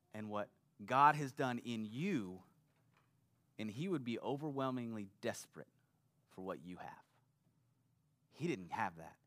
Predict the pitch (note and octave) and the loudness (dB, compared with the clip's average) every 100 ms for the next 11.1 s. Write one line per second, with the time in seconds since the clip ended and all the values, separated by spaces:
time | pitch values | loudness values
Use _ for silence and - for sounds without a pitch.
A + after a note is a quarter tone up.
0 | _ - A#3 C#3 G#2 F#2 F#2 G2 G2 F2 | _ -6 -2 0 -2 -6 -6 -6 -6 -10
1 | E2 - A2 - G2 F#2 D#2 F#2+ D2+ - | -14 -4 -4 -2 -8 -8 -8 -8 -12 -18
2 | _ _ _ _ _ _ _ _ _ _ | _ _ _ _ _ _ _ _ _ _
3 | _ _ _ _ _ _ _ _ _ _ | _ _ _ _ _ _ _ _ _ _
4 | _ _ _ _ _ _ _ _ _ - | _ _ _ _ _ _ _ _ _ -10
5 | G#2+ G#2 G2 F#2+ G#2+ F2 D#2+ - _ _ | -6 -6 -6 -4 -4 -4 -8 -20 _ _
6 | _ _ _ _ F2 - D#2 C#2 - _ | _ _ _ _ -14 -6 -6 -6 -14 _
7 | _ _ _ _ _ _ _ _ _ _ | _ _ _ _ _ _ _ _ _ _
8 | _ _ _ _ _ _ _ _ _ _ | _ _ _ _ _ _ _ _ _ _
9 | _ _ _ _ _ _ _ _ - _ | _ _ _ _ _ _ _ _ -20 _
10 | - C#3+ F3+ - - B2+ A#2 C3 C3 - | 0 4 4 2 -4 -4 2 2 2 -2
11 | - | -20